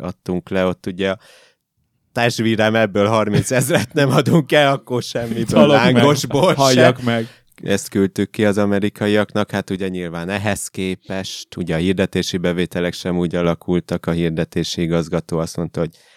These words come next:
Speaker 1: Hát figyelj, kétezret én behozok fél óra alatt per lapszám, ennyi vo-, vagy kétszázezret, ennyi volt a hirdetési tervezett bevétel, de aztán jó, hogyha ötvenezerbe folydogált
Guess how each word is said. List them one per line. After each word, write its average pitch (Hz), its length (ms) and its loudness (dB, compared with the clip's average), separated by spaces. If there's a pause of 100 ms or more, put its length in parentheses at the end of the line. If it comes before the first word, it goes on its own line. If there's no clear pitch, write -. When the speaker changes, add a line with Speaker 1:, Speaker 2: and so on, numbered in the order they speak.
Speaker 1:
Hát - 200 -8
figyelj, 127 240 -2
kétezret 113 760 -2
én 101 260 0
behozok 90 500 -4 (100)
fél 87 280 -2
óra 80 340 -2
alatt 80 300 -2
per 80 260 -4
lapszám, 85 600 -4
ennyi 80 240 -2
vo-, 76 180 -10
vagy 82 200 -6
kétszázezret, 85 920 -2
ennyi 80 240 -2
volt 80 340 -4
a 82 60 -2
hirdetési 82 840 -4 (540)
tervezett 87 640 -2
bevétel, 90 560 0
de 85 140 -4
aztán 85 360 -4
jó, 80 220 -2
hogyha 78 320 -4
ötvenezerbe 80 840 -2
folydogált - 1000 -10